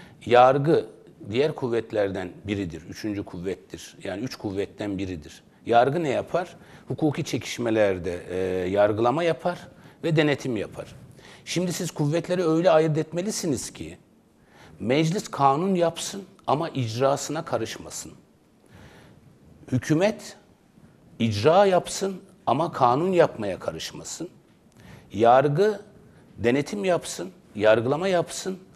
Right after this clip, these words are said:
ama hükümetin ve meclisin yerine geçmesin.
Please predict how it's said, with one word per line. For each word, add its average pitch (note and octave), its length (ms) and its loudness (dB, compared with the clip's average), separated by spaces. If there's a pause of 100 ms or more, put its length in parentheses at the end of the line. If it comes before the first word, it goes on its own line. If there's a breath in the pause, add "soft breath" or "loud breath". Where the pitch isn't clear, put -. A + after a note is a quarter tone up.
ama C3+ 200 -2
hükümetin D3+ 500 -4
ve F3 80 -2
meclisin C#3+ 460 -2
yerine D3 320 0
geçmesin. C3+ 560 -4